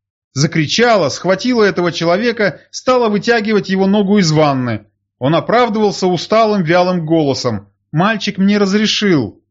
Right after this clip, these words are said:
Мне казалось, что я его подвел. Хорошо, что мать не стала вмешиваться, не пришла. Понятно, что потребление у нас было скромное, но человеку не так много надо,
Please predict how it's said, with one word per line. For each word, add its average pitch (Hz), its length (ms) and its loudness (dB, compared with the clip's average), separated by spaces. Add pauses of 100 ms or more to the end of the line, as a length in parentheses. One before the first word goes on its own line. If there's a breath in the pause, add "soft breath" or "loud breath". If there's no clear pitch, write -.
(540)
Мне 202 240 2
казалось, 214 520 0
что - 160 -8
я 208 200 0
его 208 180 0
подвел. 170 680 -2 (240)
Хорошо, 185 380 -2
что 202 180 -2
мать 175 240 0
не 165 80 -2
стала 160 340 0
вмешиваться, 131 840 -4
не 160 160 0
пришла. 151 640 -4 (880)
Понятно, 214 460 -2
что - 160 -4
потребление 226 640 0
у 220 80 2
нас 220 220 2
было 196 220 0
скромное, 139 840 -2
но 156 120 0
человеку 196 540 0
не 180 140 0
так 247 240 -2
много 214 340 0
надо, 202 460 0